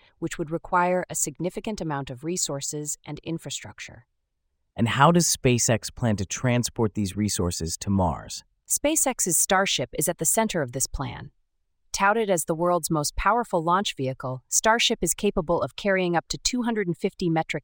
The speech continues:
Speaker 1: tons. It's fully reusable, powered by methane oxygen staged combustion engines, and can carry up to one hundred people on long-duration interplanetary flights. Musk has suggested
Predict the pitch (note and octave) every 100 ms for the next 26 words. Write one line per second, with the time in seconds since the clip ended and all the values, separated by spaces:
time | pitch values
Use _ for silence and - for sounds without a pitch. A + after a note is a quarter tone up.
0 | - F3 A#2+ F#2+ - - _ _ _ _
1 | - - - G#3 A3 A3 G3+ F#3 F#3+ D3+
2 | - - - _ _ - F#3 G3+ G3 D3+
3 | C#3+ D#3 E3 G3+ F#3+ D#3+ D#3 - E3+ F3+
4 | E3 - D3+ C#3 - D#3 C#3 F#3 - C3+
5 | A#2+ A#2+ C3+ D3 E3 - _ _ _ D#3+
6 | D#3+ E3 - F#3+ E3+ D#3+ - D3 C#3+ G#3
7 | G#3 G#3+ F3+ - C#3+ D3 C3+ C3+ C#3+ D#3+
8 | E3 C#3+ C#3 - C#3 D3+ D3+ D#3 - C#3+
9 | C3+ C3+ A#2+ - - A#2+ - - - _
10 | _ _ _ _ _ _ - D#3+ A#3+ -
11 | - - E3 C#3 G3+ - - B2